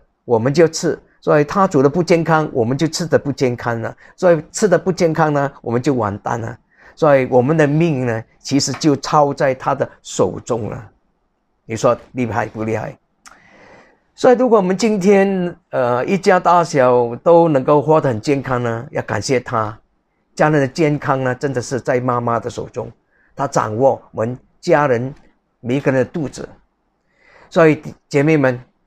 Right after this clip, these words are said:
你们要善用上帝给你们的恩赐，好好的珍惜。因为姐妹，你们掌管、掌握着全家人的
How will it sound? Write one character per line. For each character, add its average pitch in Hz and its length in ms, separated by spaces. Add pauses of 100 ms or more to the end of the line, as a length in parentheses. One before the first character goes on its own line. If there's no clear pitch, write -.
(400)
你 127 140
们 147 160
要 175 100
善 170 280
用 165 200
上 165 280
帝 160 160
给 110 180
你 110 80
们 113 80
的 123 160
恩 131 160
赐， - 320 (340)
好 131 240
好 - 280
的 110 100
珍 113 240
惜。 - 200 (1040)
因 190 120
为 175 160
姐 151 180
妹， 160 200
你 143 40
们 151 200
掌 151 500
管、 107 260 (360)
掌 127 420
握 175 140
着 156 260 (140)
全 147 280
家 160 300
人 127 180
的 123 220